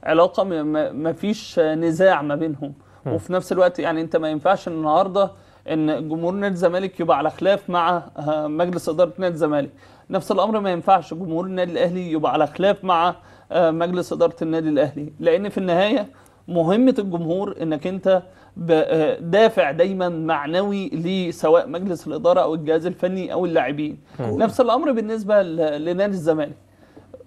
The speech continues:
Speaker 1: آه، ما ينفعش إن يكون في، وأنا قعدت على فكرة مع جمهور ال-، الوايت نايتس في تونس بعد الأزمة طبعًا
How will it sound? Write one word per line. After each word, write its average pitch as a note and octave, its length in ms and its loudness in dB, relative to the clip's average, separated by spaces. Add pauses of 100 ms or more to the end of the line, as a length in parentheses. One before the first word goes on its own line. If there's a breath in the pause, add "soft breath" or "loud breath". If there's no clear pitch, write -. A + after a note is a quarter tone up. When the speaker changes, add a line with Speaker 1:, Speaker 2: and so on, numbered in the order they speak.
(160)
Speaker 1:
آه، E3+ 360 6
ما E3 160 0
ينفعش A3+ 400 2
إن A3 120 -4
يكون A3 340 -6
في، G#3 300 -8
وأنا G#3+ 240 0
قعدت G#3+ 300 -2
على D#3+ 160 0
فكرة G3 420 -4 (460 soft breath)
مع F#3+ 320 2
جمهور F#3 440 -4
ال-، D#3 220 -2
الوايت E3+ 440 0
نايتس G3+ 240 -6
في - 160 -20
تونس G3 500 -8 (120)
بعد D#3+ 240 2
الأزمة E3+ 400 -2
طبعًا F3+ 420 0